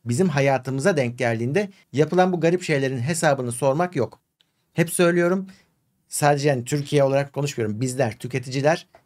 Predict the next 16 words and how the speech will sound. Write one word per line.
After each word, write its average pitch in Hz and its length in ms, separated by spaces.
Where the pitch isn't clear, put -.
kesinlikle 151 680
dünyada 135 520
korunmuyoruz. 139 760
Herkes 151 540
istediği 160 500
gibi 143 200
davranabiliyor 131 680
bize. 151 260
Tüm 226 160
sistemler 135 580
dikkat 165 280
edin, 190 320
şirketleri 175 800
ve 214 160
devletleri 165 640
korur. 98 340